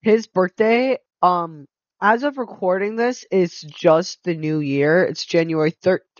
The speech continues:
fifteenth, as you can see down here. It's the fifteenth. We got, he was born at July twenty-third, so he's, like, six months old.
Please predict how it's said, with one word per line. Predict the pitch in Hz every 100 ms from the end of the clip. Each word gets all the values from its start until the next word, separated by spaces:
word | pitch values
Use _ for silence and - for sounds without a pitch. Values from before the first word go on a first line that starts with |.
| _ -
fifteenth, | 220 - 170 165 226 - - _ _ _ -
as | 143
you | 147
can | 151
see | - 160 139
down | 143 143
here. | 156 139 147 - - - -
It's | 196
the | 214
fifteenth. | - 220 233 - 202 220 254 _ -
We | 214 233
got, | 185 -
he | 208 254 254
was | 277 220
born | 175 185 208 226 -
at | 180
July | 165 165 151 165
twenty-third, | - - 165 160 - 139 147 190 202 _ _
so | - 185
he's, | 196 214
like, | 190 -
six | - 170 -
months | 147 -
old. | - 82